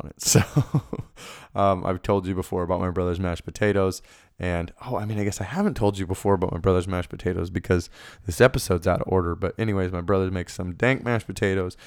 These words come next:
and my mom makes some of the best noodles around that go on top of the mashed potatoes. So those things are happening.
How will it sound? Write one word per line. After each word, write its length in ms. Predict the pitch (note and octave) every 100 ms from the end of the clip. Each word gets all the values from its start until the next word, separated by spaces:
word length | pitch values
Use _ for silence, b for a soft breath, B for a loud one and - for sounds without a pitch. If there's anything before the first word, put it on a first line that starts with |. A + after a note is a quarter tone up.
| B B
and 140 | F2+ E2+
my 80 | E2
mom 320 | G2 G#2 G2+
makes 220 | F2 -
some 100 | F2+
of 60 | E2+
the 60 |
best 440 | F2 - G#2+ - - b b b -
noodles 380 | F#2+ F2+ F2+ F2
around 320 | F2 F2+ E2+
that 140 | E2
go 160 | E2 D#2
on 180 | D#2+ D#2+
top 260 | A2+ A2
of 60 | G2
the 60 |
mashed 240 | F#2+ F2+ -
potatoes. 480 | - F2+ E2+ E2 -
So 440 | - E2+ E2+ D#2+ B B B
those 160 | A#2 A#2+
things 240 | D3+ A#2+
are 40 |
happening. 460 | G2+ G#2+ G#2+ E2 E2+